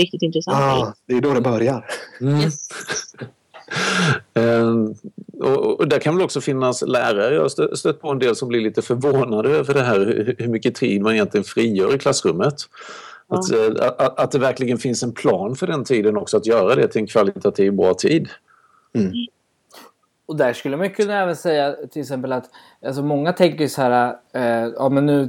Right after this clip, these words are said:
Speaker 4: om jag tar till exempel en till en, att nu kommer tekniken in i klassrummet. Ska tekniken ersätta läraren i klassrummet? Det är ju många som ställer den frågan.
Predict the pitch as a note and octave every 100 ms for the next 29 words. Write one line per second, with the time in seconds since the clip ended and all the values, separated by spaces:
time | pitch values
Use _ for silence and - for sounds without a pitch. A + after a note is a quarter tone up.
0 | D3+ D#3+ F3 E3 C#3+ D3 C3 B2+ A#2+ C3
1 | B2 A2+ A#2+ A2+ G#2+ G#2+ A#2 B2 C3+ D3+
2 | C3+ B2 B2 C3 B2 B2 A#2+ A#2 A2+ B2
3 | A2 - A#2 A2+ A2 A2+ A2+ A#2 - A#2+
4 | C3 - C#3+ C#3+ D3 D#3 C3 - D#3 D3+
5 | C#3+ C#3+ B2+ A#2 A#2+ B2 A#2 A2 A#2 A2
6 | C3 A2+ - A2 A2+ A#2 B2+ B2 A#2 A2
7 | A#2 A#2 A2 A2+ G#2+ G#2+ A#2 G#2 G#2+